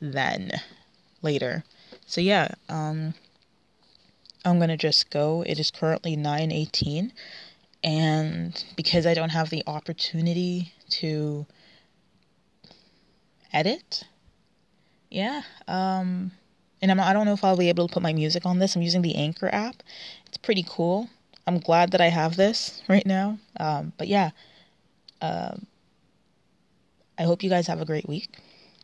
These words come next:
I hope you guys, you know, continue to work on your stuff. Um, if you're a disorganized type of person like me and you hop from track to track,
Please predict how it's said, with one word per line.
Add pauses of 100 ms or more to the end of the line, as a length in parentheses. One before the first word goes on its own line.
(220)
I
hope
you
guys, (520)
you
know,
continue
to
work
on
your
stuff. (760)
Um, (1300)
if
you're (420)
a
disorganized
type
of
person
like
me
and
you
hop
from
track
to
track,